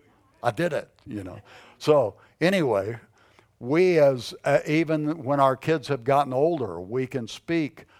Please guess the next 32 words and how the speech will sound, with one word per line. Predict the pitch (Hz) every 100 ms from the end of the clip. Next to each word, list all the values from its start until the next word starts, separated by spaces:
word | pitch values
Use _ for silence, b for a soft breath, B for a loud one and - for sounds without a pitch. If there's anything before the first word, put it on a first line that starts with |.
| b -
words | 117 147 160 127 98 -
that | 117 -
bring | 120 135 127
life | 117 113 120 135 123 - -
to | 113
them. | 95 87 80
They, | 92 107 113
not | 110 123 123
just | 120 -
when | 120 113
they're | 110 101 98 - -
small. | - 117 120 98
In |
fact, | 87 151 143 135 b b b b -
some | - 151
of | 147 120
us | 123 - - b b b _
probably | 127 131 123 120 120
have | 120 110
memories | 127 139 131 107 87
of | 92
things | - 123 120
that | 113
we've | 110 117 -
spoken | - 147 151 143 117
in | 110
the | 98
past, | 113 117 127 -
and | 107 110 107 107
God | 127 131 135 127 107 b b b b
help | - 160 -
us, | 120 127